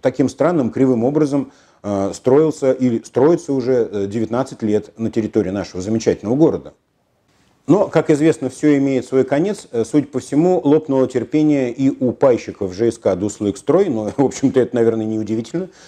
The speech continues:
Девятнадцать лет, э, это достаточно большой срок. И в две тысячи двадцатом году, э, пайщики обращаются в правоохранительные органы с требованием возбудить уголовное дело против уже,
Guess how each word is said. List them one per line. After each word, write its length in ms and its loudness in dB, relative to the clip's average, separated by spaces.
Девятнадцать 640 0
лет, 300 0
э, 300 4
это 280 -2
достаточно 540 0
большой 320 0
срок. 320 0
И 100 4
в 80 4
две 160 4
тысячи 340 -2
двадцатом 520 0
году, 380 0
э, 160 0
пайщики 460 0
обращаются 800 2
в 60 -10
правоохранительные 680 -2
органы 600 0
с 100 -20
требованием 440 2
возбудить 520 0
уголовное 460 2
дело 260 0
против 420 -4
уже, 300 0